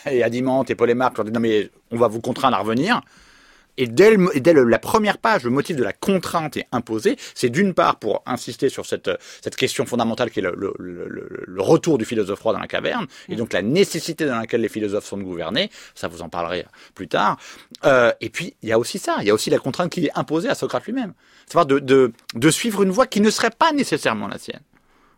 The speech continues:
Speaker 1: Hein.
Speaker 2: C'est ça.
Speaker 1: Et ça, c'est, ça, c'est, alors ça, on ouvre, si vous voulez, des perspectives énormes, parce qu'on se dit, euh, est-ce que Platon, par exemple, veut nous faire quelque, comprendre quelque chose de la différence qu'il pourrait y avoir entre lui et Socrate ? Ça, c'est une voie. Bon, moi, c'est pas celle que je,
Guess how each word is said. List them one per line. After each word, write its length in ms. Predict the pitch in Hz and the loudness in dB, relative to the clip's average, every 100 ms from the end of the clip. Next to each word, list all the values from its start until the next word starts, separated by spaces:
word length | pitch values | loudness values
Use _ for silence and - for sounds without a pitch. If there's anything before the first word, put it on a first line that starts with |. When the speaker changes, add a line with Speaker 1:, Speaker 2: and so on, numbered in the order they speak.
| - | -20
Speaker 1:
Hein. 60 | - - | -20 -8
Speaker 2:
C'est 80 | 233 | -4
ça. 200 | 202 - | -4 -6
Speaker 1:
Et 40 | 113 | 0
ça, 140 | 180 | 0
c'est, 180 | 165 165 - | 2 0 0
ça, 180 | - 185 | -2 -2
c'est, 200 | - 143 | 2 2
alors 180 | 139 127 | 4 2
ça, 160 | 170 | 2
on 120 | 139 139 | 2 2
ouvre, 320 | 175 147 110 | 0 0 -2
si 100 | - | -2
vous 80 | 120 | -2
voulez, 140 | 127 | 0
des 80 | 113 | 0
perspectives 500 | 107 - 120 - 131 - | -2 -4 -6 -4 -6 0
énormes, 500 | 165 147 135 143 101 - - | 0 2 -2 -4 -8 -12 -12
parce 140 | - - | -10 -6
qu'on 120 | 127 | -6
se 120 | 113 | -4
dit, 400 | 110 117 135 147 | -4 -4 -4 0
euh, 40 | 123 - | 0 -2
est-ce 120 | 120 - | -6 -2
que 100 | 135 | -4
Platon, 360 | - 131 139 | 0 -2 0
par 140 | 135 107 | 0 0
exemple, 220 | 117 127 | 2 0
veut 40 | |
nous 80 | 117 | -2
faire 120 | 120 | -2
quelque, 200 | 135 120 113 _ _ _ | -2 -4 -10 _ _ _
comprendre 420 | - 143 - 165 147 | -8 -8 -2 -2 -2
quelque 240 | 139 147 | -2 -4
chose 340 | - 156 180 - - | -4 -6 -6 -10 -4
de 80 | 139 | 4
la 100 | 143 | 4
différence 480 | 143 151 147 160 - | 2 0 2 2 -2
qu'il 140 | 135 | -4
pourrait 160 | 135 139 | 2 4
y 40 | |
avoir 180 | 139 156 | 6 4
entre 260 | 147 - 156 | 2 2 2
lui 280 | 151 175 185 | 2 2 0
et 60 | |
Socrate ? 400 | - 147 208 262 | 0 -4 -4 -6
Ça, 40 | - | -8
c'est 80 | - | -4
une 160 | 113 120 | -4 0
voie. 240 | 143 202 - - | 0 0 -4 -8
Bon, 60 | 113 | -6
moi, 80 | 110 | -4
c'est 80 | - | -2
pas 100 | 123 | -4
celle 120 | 113 | -4
que 140 | 110 | -2
je, 100 | 104 | -2